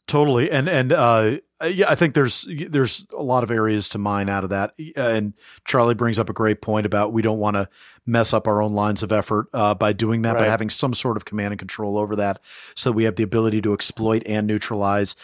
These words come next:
Speaker 1: and plus up and have an auxiliary and,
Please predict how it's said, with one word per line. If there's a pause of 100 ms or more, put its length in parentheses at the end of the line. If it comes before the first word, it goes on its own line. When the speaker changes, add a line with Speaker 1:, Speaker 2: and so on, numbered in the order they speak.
(220)
Speaker 1:
and (400)
plus
up
and
have
an
auxiliary
and,